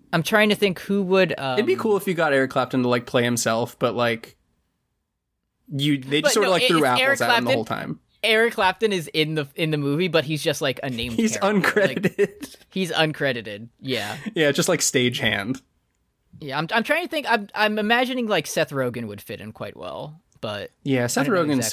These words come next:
Speaker 2: so he
Speaker 1: who
Speaker 2: was
Speaker 1: he
Speaker 2: having a real moment in two thousand seven.
Speaker 1: He had, he had, it was a, it was a renaissance for that
Speaker 2: That
Speaker 1: man.
Speaker 2: would have been so funny if the Beatles were in India and he was like, <laughs> "You guys gotta
Speaker 1: <laughs>
Speaker 2: try this.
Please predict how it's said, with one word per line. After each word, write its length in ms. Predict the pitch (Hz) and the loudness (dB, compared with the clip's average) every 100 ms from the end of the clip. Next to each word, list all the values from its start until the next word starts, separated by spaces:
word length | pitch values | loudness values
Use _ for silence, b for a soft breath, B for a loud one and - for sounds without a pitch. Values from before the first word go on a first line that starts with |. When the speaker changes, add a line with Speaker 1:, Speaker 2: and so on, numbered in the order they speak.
| 120 | -2
Speaker 2:
so 20 | |
he 120 | 127 240 | 0 -2
Speaker 1:
who 40 | |
Speaker 2:
was 100 | 226 | 0
Speaker 1:
he 60 | 139 | 0
Speaker 2:
having 180 | 127 117 | 0 -2
a 60 | |
real 180 | 117 117 | -2 -2
moment 320 | 113 113 110 | -4 -6 -8
in 40 | 107 | -8
two 100 | 117 | -6
thousand 260 | 113 110 | -4 -4
seven. 260 | 113 113 113 | -6 -6 -4
Speaker 1:
He 100 | 170 | 0
had, 240 | 165 147 - | 2 0 0
he 100 | 185 | 0
had, 140 | - | 4
it 80 | 185 | 2
was 180 | 202 170 | 2 -2
a, 100 | 156 | -4
it 80 | 175 | -2
was 120 | 151 | -2
a 60 | |
renaissance 480 | 123 117 107 98 110 | -2 -4 -6 -8 -10
for 100 | - | -12
that 80 | 110 | -4
Speaker 2:
That 60 | 240 | -2
Speaker 1:
man. 100 | 311 | 2
Speaker 2:
would 100 | 330 | 2
have 80 | |
been 140 | 269 196 | 2 2
so 380 | - - 131 127 | 2 2 2 0
funny 400 | - 117 113 120 | 0 0 2 -2
if 100 | 117 | -2
the 100 | 117 | -4
Beatles 340 | 113 117 117 | -4 -4 -4
were 100 | 123 | -4
in 80 | 117 | -4
India 320 | 117 120 131 | -4 -2 -2
and 80 | 135 | 0
he 80 | 143 | -2
was 160 | 143 - | -4 -6
like, 200 | 170 - | -6 -10
<laughs> 1500 | - 285 - 285 - 294 - - - - - - - - - - | -4 -2 -2 -2 -2 -4 -4 -8 -8 -4 -2 -2 -4 -10 -16 -6
"You 100 | 262 | -4
guys 240 | 247 208 | -2 -2
gotta 260 | 220 208 185 | -2 -2 -2
Speaker 1:
<laughs> 40 | |
Speaker 2:
try 260 | - 175 185 | -2 0 0
this. 760 | 190 214 214 - - - - | -2 -2 -6 -10 -10 -12 -12